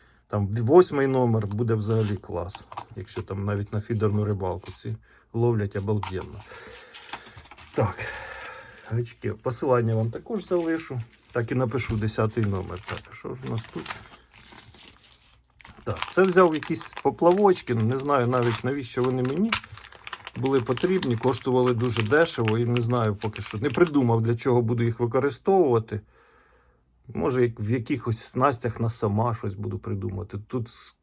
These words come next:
наскрізний отвір, а сам такий поплавочок, він плаваючий і дуже легкий.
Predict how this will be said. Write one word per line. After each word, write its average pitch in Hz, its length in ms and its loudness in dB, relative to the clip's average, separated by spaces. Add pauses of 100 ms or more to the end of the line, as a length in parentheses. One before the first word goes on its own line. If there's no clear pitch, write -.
(160)
наскрізний 120 680 -2
отвір, 120 460 0
а 117 80 -2
сам 131 360 0 (920)
такий 107 280 -8
поплавочок, 123 720 2
він 120 160 -2
плаваючий 127 640 2
і 113 40 0
дуже 120 300 -2
легкий. 98 580 -6